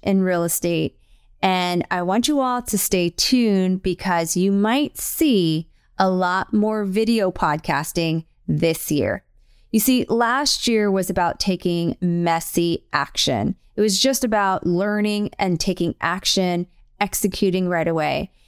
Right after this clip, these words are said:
And we got to help all different types of entrepreneurs, all different types of people. We got to throw amazing and incredible events.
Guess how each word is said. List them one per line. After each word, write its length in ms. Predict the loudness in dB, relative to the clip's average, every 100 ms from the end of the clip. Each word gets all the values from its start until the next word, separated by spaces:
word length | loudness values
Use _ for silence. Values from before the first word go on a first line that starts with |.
| _ -2
And 140 | 0
we 120 | 2
got 240 | 2 0 0
to 80 | -2
help 360 | 0 -2 -2 -6 -2
all 560 | 0 0 0 -2 -2 -2 0
different 480 | 0 0 0 0 -2
types 540 | -4 -2 0 -2 -2
of 100 | 0
entrepreneurs, 840 | 0 0 -2 0 0 0 -2 -4 -2
all 180 | 0 0
different 320 | -2 -2 -2
types 220 | -2 -4 -6
of 200 | -8 -2
people. 440 | 0 0 0 0
We 100 | 0
got 180 | -2 -4
to 100 | -8
throw 420 | -4 -4 -2 -4 -8 _ -10 0
amazing 840 | 2 4 2 2 0 0 0 -2 -2
and 120 | 0
incredible 800 | 0 0 -2 -2 -2 -2 -2 -4 _ _ _ 0
events. 680 | 2 2 2 4 2 0